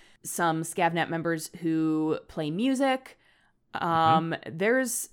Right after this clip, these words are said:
Speaker 1: there's kinda something for everyone. There's an actual play. Is it an actual play? It's an actual play.
Speaker 2: It's a,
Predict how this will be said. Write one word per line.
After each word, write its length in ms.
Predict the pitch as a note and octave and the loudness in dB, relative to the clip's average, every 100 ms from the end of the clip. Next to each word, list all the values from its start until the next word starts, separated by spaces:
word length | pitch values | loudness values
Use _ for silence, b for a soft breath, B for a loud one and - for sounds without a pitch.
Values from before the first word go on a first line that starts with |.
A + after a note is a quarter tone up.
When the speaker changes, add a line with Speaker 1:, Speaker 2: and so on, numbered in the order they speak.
| - | -2
Speaker 1:
there's 320 | F#3+ E4 F#4 - | 2 4 2 -4
kinda 280 | - - B4 | -8 -2 0
something 340 | - B3 B3 A3+ | 0 -2 -2 -2
for 100 | - | 0
everyone. 320 | G3+ F#3+ D#3+ | 2 2 2
There's 160 | E3+ F3 | 0 2
an 360 | E3+ E3 E3+ - | 2 2 -2 -2
actual 480 | F3+ F#3+ B3 A3+ A3 | -2 -2 -2 0 0
play. 500 | B3 A3+ A3+ A#3 A#3+ b b b | 0 0 0 -2 -6 b b b
Is 120 | - C4+ | -4 -2
it 60 | |
an 80 | D4 | 0
actual 440 | C#4+ E4 - - F#4 | -2 -4 -6 -4 -4
play? 200 | - G4+ | -2 -4
It's 140 | F#4+ F#4+ | -4 -6
an 80 | G#4 | -4
actual 380 | D#3+ - C#3+ | -4 -4 -6
play. 140 | - F3 | 0 0
Speaker 2:
It's 160 | - - | 0 4
a, 260 | F#2 - | 4 4